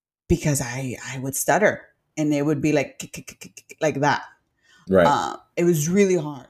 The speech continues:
Speaker 1: Oh man, I remember wanting to go to the restroom one time and it was, it was like, um, I couldn't even ask to go to the restroom because I was so scared. And, like, the teacher was like, "What's, like, what's going on?" And I, I, I couldn't ask, "Can
Speaker 2: You
Speaker 1: I
Speaker 2: couldn't
Speaker 1: go to the re-,"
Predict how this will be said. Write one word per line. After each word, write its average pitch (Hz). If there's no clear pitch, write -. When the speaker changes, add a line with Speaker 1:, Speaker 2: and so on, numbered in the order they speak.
Speaker 1:
Oh 165
man, 151
I 143
remember 147
wanting 143
to 147
go 143
to 143
the 139
restroom 139
one 127
time 131
and 127
it 131
was, 131
it 135
was 131
like, 127
um, 117
I 165
couldn't 165
even 160
ask 127
to 160
go 127
to 123
the 113
restroom -
because 151
I 135
was 139
so 131
scared. 196
And, 165
like, 147
the 156
teacher -
was 170
like, 165
"What's, -
like, 170
what's 170
going 180
on?" 247
And 185
I, 156
I, 151
I 135
couldn't 151
ask, 165
"Can -
Speaker 2:
You 147
Speaker 1:
I 139
Speaker 2:
couldn't -
Speaker 1:
go 101
to 95
the -
re-," -